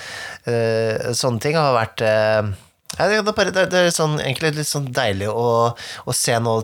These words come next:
tilbake på de femti ep-, episodene som har vært, og tenke at, jeg vet hva, det her er et sånn lite sånn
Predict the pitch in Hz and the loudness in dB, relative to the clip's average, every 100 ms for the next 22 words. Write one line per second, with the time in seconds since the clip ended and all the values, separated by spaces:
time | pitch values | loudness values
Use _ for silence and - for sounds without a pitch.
0 | - 113 95 - 117 110 104 92 90 90 | -2 -2 -2 -2 -6 -4 -2 -4 -2 -6
1 | - - 101 - 117 98 90 110 147 107 | -6 -8 -6 -4 -4 -4 -4 -4 -2 -2
2 | 117 - - - - - 131 110 - - | -2 -4 -8 -16 -14 -6 -4 -2 -4 -6
3 | 151 190 196 180 156 139 143 160 147 120 | -6 -2 -2 0 2 2 0 -4 -4 -6
4 | 98 107 101 | -4 -2 -2